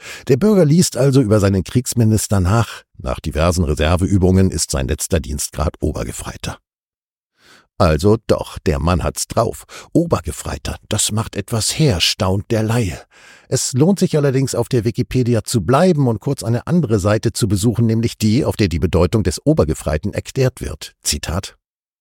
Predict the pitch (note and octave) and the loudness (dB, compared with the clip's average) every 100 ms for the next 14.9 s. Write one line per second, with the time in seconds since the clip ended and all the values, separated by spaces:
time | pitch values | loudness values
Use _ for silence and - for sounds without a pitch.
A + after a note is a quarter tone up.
0 | _ _ _ _ _ _ - B2+ - D3+ | _ _ _ _ _ _ -2 0 2 2
1 | C#3+ C3 - D3 C3 B2+ A#2 - A#2+ A2 | 4 4 2 4 6 6 4 2 0 2
2 | G#2+ E2+ G2+ B2+ - - G#2 G#2+ - A2 | 2 0 0 -2 -4 -2 0 0 0 -2
3 | A#2 A2+ F#2+ F2 F#2 A#2 - A2 - - | 0 0 2 2 0 -2 0 0 0 -2
4 | G#2 - F#2 F2 D2 A2 G#2+ G2+ - G2+ | -2 0 0 0 0 0 2 0 0 0
5 | A2+ - D#2 - F2 G2 - F#2 F#2+ F2 | 2 0 -2 -2 0 0 2 2 4 2
6 | C#2 - - D2 E2 - D2 - - F#2+ | -2 -4 -4 -4 -4 -4 -4 -6 -2 2
7 | G#2+ A2+ - D2 D2+ D2+ D#2+ - F2+ D#2 | 4 2 -2 -4 -2 -2 -2 -4 -4 -2
8 | D#2+ F2+ F#2 G#2 F#2+ E2+ C#2 - E2 C#2 | 0 2 2 2 0 -2 -8 -4 -2 -2
9 | - - F2+ - - F#2+ F#2+ A#2+ - - | -4 -2 -2 -2 -2 0 2 0 -4 -18
10 | - - B2 A#2 G#2+ D#3 C#3+ G#2+ A2 - | -14 2 4 4 2 2 2 2 0 -2
11 | G#2 - - G2+ B2+ A#2+ A#2 D3+ C#3 A#2+ | -4 -2 0 0 2 4 6 6 4 2
12 | C#3 B2 G2 F#2 A2+ B2+ D#2 - A2 - | 0 0 0 2 2 0 -2 -2 0 0
13 | F2+ G2 - F2+ E2 - E2+ - - - | 0 -2 -2 -2 -2 -4 -4 -2 -4 -6
14 | - F#2 D2 - - - A#1 - | -2 -2 -2 -6 -10 -10 -8 -10